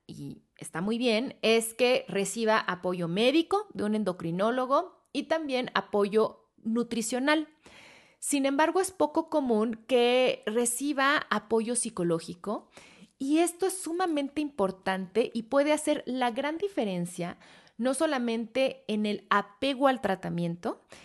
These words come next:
sino en la experiencia misma que va a tener la persona al enfrentarse por primera vez a este diagnóstico y después asumir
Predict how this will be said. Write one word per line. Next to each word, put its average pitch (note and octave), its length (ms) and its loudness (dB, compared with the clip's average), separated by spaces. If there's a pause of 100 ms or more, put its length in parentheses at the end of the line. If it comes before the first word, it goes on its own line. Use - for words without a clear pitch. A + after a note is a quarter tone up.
sino B3 440 -2
en C#4 100 -2
la C4+ 60 2
experiencia C#4 840 -2
misma A#3 600 -4
que F3+ 100 -4
va F3+ 80 2
a G3 140 -6
tener G3+ 320 -2
la G3+ 180 -4
persona E3+ 800 -6 (880)
al B3+ 480 8 (280)
enfrentarse A3 800 -2 (260)
por G#3+ 160 2
primera G#3 320 -2
vez A3+ 160 -2
a B3 60 -4
este A#3 180 -6
diagnóstico F#3+ 880 -6
y G#3+ 80 -4
después G#3 480 0
asumir A#3+ 720 -6